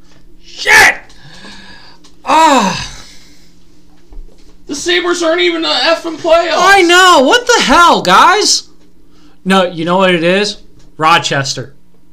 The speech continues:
Speaker 1: Rochester may be looking at an A H L playoff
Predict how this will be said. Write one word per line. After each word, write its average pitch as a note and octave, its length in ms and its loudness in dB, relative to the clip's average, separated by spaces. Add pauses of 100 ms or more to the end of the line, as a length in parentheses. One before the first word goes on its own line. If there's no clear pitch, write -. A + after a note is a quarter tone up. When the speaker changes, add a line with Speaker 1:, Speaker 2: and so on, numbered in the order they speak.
(840)
Speaker 1:
Rochester E3+ 1000 0
may D#3+ 220 -6
be E3+ 180 -2
looking D#3 460 -4
at D3 240 -2
an C#3+ 100 -2
A D#3 300 -2
H D3 260 -2
L C#3 240 -2
playoff D#3 840 -4